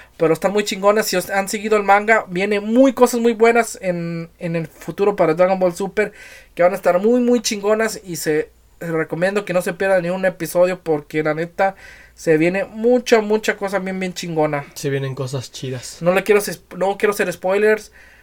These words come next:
Speaker 1: porque gracias a TikTok y que leo poquito el manga de vez en cuando, ya sé mu-, lo, muchas cosas de lo que van a pasar, pero mu-, ve-, muchas veces cambia lo que pasa en el manga con lo que pasa en el anime,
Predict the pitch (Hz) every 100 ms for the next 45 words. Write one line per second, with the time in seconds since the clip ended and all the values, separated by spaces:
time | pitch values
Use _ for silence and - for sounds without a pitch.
0 | _ - 147 156 143 170 170 - 160 190
1 | 170 190 190 165 165 151 175 185 196 185
2 | 185 185 185 190 180 180 180 175 180 185
3 | 175 175 180 180 170 160 - 175 175 180
4 | - 180 175 156 165 175 175 170 220 226
5 | - - - _ 180 170 165 180 190 190
6 | 220 214 208 214 214 214 214 208 214 214
7 | 180 175 170 165 190 220 196 175 185 202
8 | 208 202 - 175 156 160 151 175 190 180
9 | 165 156 156 151 165 190 208 220